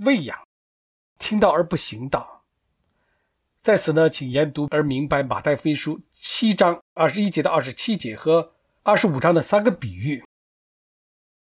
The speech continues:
我在讲到听道而不行道的时候，我用括弧讲到行宗教之道。行宗教之道是什么？就是教会让你做些什么啊，守这个仪式也好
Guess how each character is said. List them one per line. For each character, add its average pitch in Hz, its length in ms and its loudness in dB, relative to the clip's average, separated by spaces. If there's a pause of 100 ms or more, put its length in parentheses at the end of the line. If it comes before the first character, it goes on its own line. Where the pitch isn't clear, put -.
(180)
我 175 100 2
在 208 140 6
讲 160 180 4
到 165 100 6
听 262 400 6
道 202 180 6
而 202 120 4
不 226 180 2
行 175 440 0
道 226 240 4
的 160 100 4
时 - 180 -2
候， 135 60 -4
我 143 120 -2
用 175 200 2
括 185 260 2
弧 190 120 2
讲 110 180 -2
到 123 260 -10 (320)
行 202 720 -2
宗 277 320 6
教 226 280 4
之 - 180 -8
道。 - 320 -12 (1900)
行 247 220 2
宗 277 160 6
教 262 100 6
之 233 140 2
道 233 140 6
是 202 40 4
什 180 140 4
么？ 185 160 6
就 202 160 4
是 185 60 2
教 233 200 4
会 240 160 4
让 214 140 4
你 156 80 2
做 202 300 2
些 151 180 2
什 123 220 -6
么 131 120 -4
啊， 156 200 0
守 127 240 -4
这 180 160 -2
个 151 80 0
仪 139 260 -4
式 170 220 -2
也 147 160 2
好 117 400 -8